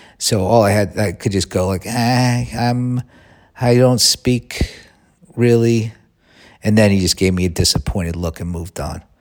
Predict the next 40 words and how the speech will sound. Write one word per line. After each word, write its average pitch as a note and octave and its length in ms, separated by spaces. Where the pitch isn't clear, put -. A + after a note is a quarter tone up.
He's F#2+ 180
like, G2+ 140
"I, G#2 80
th-, - 200
I, A2 80
I, A2 340
I B2 40
gave A2 260
you G#2+ 40
the F#2 80
benefit F#2 360
of F2 180
the E2+ 60
doubt. - 360
I G#2 80
thought G2 280
you, F#2+ 180
you F#2 280
were, F2+ 220
I - 80
thought A2+ 260
you G2+ 200
could - 180
speak - 300
Italian. D#2+ 500
I G2 80
asked F#2+ 320
you F2 100
a E2 40
question, F2 680
and F#2+ 140
look, E2+ 300
I, F#2+ 320
I'm G2 180
getting F2+ 280
English F#2 380
in F2+ 60
my E2 120
face." - 580
Yeah, F#2+ 280